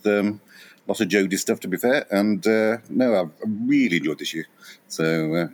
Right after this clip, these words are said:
even if it ends badly, I've enjoyed the journey.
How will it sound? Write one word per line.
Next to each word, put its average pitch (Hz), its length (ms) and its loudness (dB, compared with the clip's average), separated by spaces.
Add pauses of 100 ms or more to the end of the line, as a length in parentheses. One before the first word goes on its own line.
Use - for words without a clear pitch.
even 127 200 4
if - 260 -4
it 104 220 -2 (100)
ends 92 320 -2
badly, 85 540 0
I've 87 140 2
enjoyed 95 280 2
the 80 60 -6
journey. - 300 -8